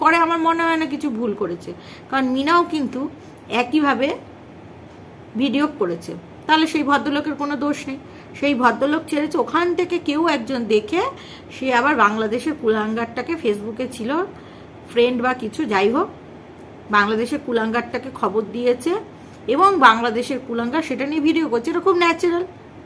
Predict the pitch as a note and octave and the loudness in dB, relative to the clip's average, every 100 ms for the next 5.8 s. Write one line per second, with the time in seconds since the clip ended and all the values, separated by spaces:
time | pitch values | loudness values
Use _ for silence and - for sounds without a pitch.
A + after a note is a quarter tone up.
0 | - - - - - - - - - - | -20 -20 -20 -20 -20 -20 -20 -20 -20 -2
1 | A3 A#3+ B3 E4+ E4 C#4 C#4+ D#4 E4 F4+ | 2 2 2 2 6 4 4 2 2 2
2 | F4 F#4 - E4+ F4+ - - - - - | 2 2 4 4 4 0 -6 -18 -12 2
3 | F#4 G4+ - G#3 G#3+ G3+ G#3+ B3 C#4 - | 4 4 2 0 0 -2 -2 -2 -2 6
4 | A4+ A#3+ - - - - - - - - | 6 6 -2 -16 -20 -20 -20 -20 -20 -20
5 | - - - - - D4 E4 F4+ | -20 -20 -18 -18 -8 -4 0 4